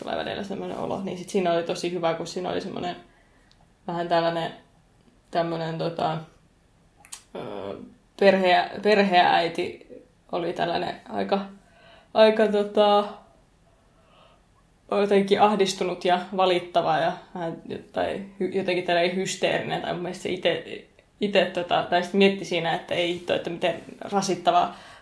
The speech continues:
rasittava hahmo, hahmo, kun se nalkuttaa koko ajan se yhdelle tyttärelle ja, ja,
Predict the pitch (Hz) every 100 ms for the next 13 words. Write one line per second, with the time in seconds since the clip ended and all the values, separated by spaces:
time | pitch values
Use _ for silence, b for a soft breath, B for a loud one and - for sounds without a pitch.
0 | - 220 220 - 175 170 170 170 170 180
1 | - - 185 175 175 170 165 175 170 170
2 | 170 - - - - - 196 196 196 190
3 | 196 - - 196 - - - - 196 _
4 | _ _ _ - -